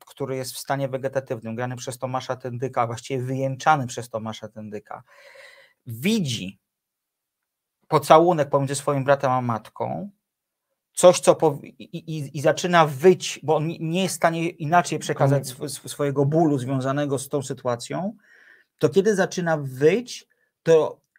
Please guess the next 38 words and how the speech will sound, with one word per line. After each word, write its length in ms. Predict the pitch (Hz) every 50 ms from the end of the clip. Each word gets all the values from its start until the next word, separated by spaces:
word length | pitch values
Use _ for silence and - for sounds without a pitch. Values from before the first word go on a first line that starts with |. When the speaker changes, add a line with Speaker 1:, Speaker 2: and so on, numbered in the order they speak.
| _ _ _ _ _ _ _ _ _ _ -
Speaker 1:
gdyby 560 | 127 - 135 123 - 208 247 269 233 233 185
wcześniej 720 | - - _ - - 233 277 320 - - - 196 180 160
bu-, 260 | 135 123 - 120 117
były 320 | 113 117 135 135 131 131 131
różne 360 | 139 156 143 127 139 139 135
sytuacje 540 | 135 - 120 - 127 135 131 127 - - 120
poprowadzone 580 | 143 135 - 139 131 131 127 139 139 139 139
w 40 | 127
inny 240 | 131 131 127 123 123
sposób, 680 | 123 _ _ 120 113 - - - 170 202 233 240 - _ _ _ _ _ _
to 120 | - 156
byłoby 300 | 135 143 180 208 208 220
to 120 | 214 220 196
przejmują-, 640 | - - - 185 175 175 165 156 143 135 120 117 -
przyjm-, 320 | - - - 170 165 151 -
przejmujące, 600 | - - 170 165 165 160 151 139 120 113 117 - -
a 60 | 120
tymczasem 480 | - 143 139 143 196 196 - 196 190 180 - - - - - _ _
tam 160 | - 156 160 170
jest 180 | 170 - - _ _ -
dziesięć 640 | 131 123 151 208 254 247 - 277 254 226 - -
minut 280 | 196 196 196 196 165 151
wycia, 440 | 139 139 147 160 147 151 - 156 135
takiego 380 | - 151 139 - 160 147 165
stękania, 480 | 156 - - 165 151 147 - - 190 202
Speaker 2:
Znaczy, 120 | 208 170
drodzy 180 | 143 151 151 147
Speaker 1:
jękania. 120 | 151 147 151
Speaker 2:
państwo, 180 | 156 143 135 147
ale 140 | 143 147 143
znaczy, 300 | 160 160 - - 151 - _ _ -
ale 100 | - 180
Speaker 1:
I, 100 | 180 185 151
i 40 |
to 160 | 139 202 196 196
jest, 280 | 190 196 190 - _ _
i, 60 | 180
i, 260 | 175 _ - 185 -